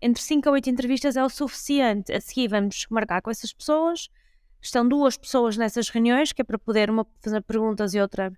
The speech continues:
ah, tomar notas. Depois, e gravamos sempre. E depois vamos juntar os clusters, vamos ver o que é que,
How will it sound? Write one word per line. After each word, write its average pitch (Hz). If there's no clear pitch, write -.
ah, 202
tomar 208
notas. 294
Depois, 285
e 262
gravamos 247
sempre. 220
E 247
depois 254
vamos 214
juntar 233
os 247
clusters, 311
vamos 254
ver 233
o 226
que 254
é 233
que, -